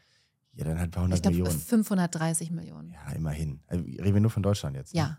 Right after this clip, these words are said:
Speaker 2: nur von
Speaker 1: Das
Speaker 2: Deutschland.
Speaker 1: ist echt hart.
Speaker 2: <laughs> Wir reden immer noch nur
Speaker 1: Vielleicht
Speaker 2: von
Speaker 1: müsste ich doch
Speaker 2: Deutschland.
Speaker 1: nochmal Alkoholwerbung starten.
Speaker 2: So, und guck dir mal an, es ist überall Alkoholwerbung. An der Bushaltestelle, auf so einem Cityboard, im Fernsehen.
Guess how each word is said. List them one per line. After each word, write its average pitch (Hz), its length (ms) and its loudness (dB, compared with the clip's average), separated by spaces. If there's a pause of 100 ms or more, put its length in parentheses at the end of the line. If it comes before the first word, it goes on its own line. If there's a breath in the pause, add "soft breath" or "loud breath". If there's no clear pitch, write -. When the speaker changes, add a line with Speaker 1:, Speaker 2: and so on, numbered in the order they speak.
Speaker 2:
nur 165 140 0
von 185 160 0
Speaker 1:
Das 208 100 2
Speaker 2:
Deutschland. - 260 -4
Speaker 1:
ist - 100 -8
echt 147 200 -12
hart. - 120 -2
Speaker 2:
<laughs> - 680 6
Wir 175 120 2
reden 196 260 6
immer 196 220 4
noch 180 140 2
nur 190 100 4
Speaker 1:
Vielleicht 123 120 10
Speaker 2:
von - 40 10
Speaker 1:
müsste 123 160 10
ich - 20 -
doch 190 60 4
Speaker 2:
Deutschland. 120 220 8
Speaker 1:
nochmal 101 120 4
Alkoholwerbung 85 580 0
starten. 92 480 -2
Speaker 2:
So, 233 120 4
und 254 100 2
guck 285 160 -4
dir 269 100 -2
mal 247 120 -2
an, 254 200 -2
es 240 160 2
ist 247 100 -2
überall 294 280 0
Alkoholwerbung. 202 440 -2
An 240 100 0
der 254 60 0
Bushaltestelle, 233 680 -2
auf 214 120 0
so 247 120 0
einem 233 220 0
Cityboard, 190 600 0 (260 loud breath)
im 254 120 -2
Fernsehen. 226 680 2